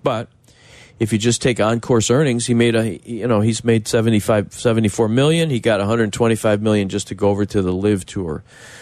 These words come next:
So, um, you know, it's hard to com-, for the P G A Tour to compete with that, but <clears throat> I think they have to, um, uh, at some point. They have to figure out how to do this. Um,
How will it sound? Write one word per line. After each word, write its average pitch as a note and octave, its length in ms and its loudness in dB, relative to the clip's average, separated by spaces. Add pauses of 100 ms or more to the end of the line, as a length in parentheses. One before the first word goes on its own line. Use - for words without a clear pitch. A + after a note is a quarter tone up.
(140)
So, C3+ 460 0
um, C3 340 -2 (560)
you D#3 140 2
know, A#2+ 240 0
it's C3 160 0
hard D3+ 220 0
to D#3 60 -6
com-, B2 280 -2
for C3 160 0
the A2 80 0
P C#3 180 0
G A#2+ 160 0
A A2+ 40 0
Tour B2 180 0
to A2+ 80 0
compete G#2+ 320 -2
with D2+ 120 -4
that, G2 200 0
but - 180 -2 (280)
<clears throat> - 280 -20
I - 80 0
think F#3+ 200 -2
they C#3 120 2
have C3+ 360 0
to, F#2 340 -4 (440)
um, G2 580 2 (220)
uh, G2+ 240 2
at G2+ 140 -2
some A2 220 0
point. G2 220 0
They G#2 100 0
have A2 160 2
to G#2+ 100 -6
figure A2+ 400 0
out G#2 140 2
how G2+ 100 0
to F#2+ 120 2
do G2 220 -2
this. F2 400 -2
Um, F#2 400 0